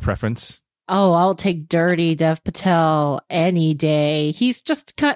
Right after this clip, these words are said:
Speaker 2: he's a man who just, like, needs a little dirt, ne-, needs a little beard, you know, like, a little, little, like, flowy, scraggly hair. Um, I mean, but they're both good, but if I had to choose, I would, I would take dirty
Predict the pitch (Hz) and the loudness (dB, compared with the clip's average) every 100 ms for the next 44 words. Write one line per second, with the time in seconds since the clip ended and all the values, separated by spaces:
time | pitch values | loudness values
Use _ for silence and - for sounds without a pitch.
0 | - 269 302 339 415 370 285 262 247 254 | -2 2 4 4 2 0 0 2 2 2
1 | 247 220 214 214 196 196 208 220 240 214 | 2 2 0 0 -2 0 -2 0 2 4
2 | 214 190 175 175 185 165 - 208 214 - | 2 2 2 2 2 -2 -6 -10 -10 -16
3 | - 214 233 269 226 _ _ _ - 247 | -10 -4 -2 -2 -6 _ _ _ -2 -2
4 | 190 196 185 185 190 208 202 180 180 175 | 0 2 4 4 4 2 0 0 2 2
5 | 202 190 180 185 196 190 _ _ _ _ | 2 2 0 2 2 0 _ _ _ _
6 | 294 294 262 - - 226 214 208 208 202 | 2 2 0 -6 0 4 6 4 4 2
7 | 202 - 196 190 175 180 180 196 185 180 | -2 0 0 0 -2 -2 -2 0 2 2
8 | 196 220 254 190 180 165 165 156 160 - | 2 0 0 0 0 -2 -6 -8 -8 -14
9 | - _ _ _ _ - 226 208 151 180 | -18 _ _ _ _ -4 -2 -2 -4 -14
10 | _ 180 202 180 233 180 214 196 170 165 | _ -2 0 2 0 2 2 4 2 2
11 | 175 180 - 214 196 202 196 170 - - | 0 -2 -4 -2 0 2 0 0 -6 -4
12 | - 214 196 170 170 175 170 - 180 156 | -2 0 2 2 0 0 -2 0 0 0
13 | - 156 175 147 156 156 156 165 | -4 -8 -4 -4 -2 -2 -4 -6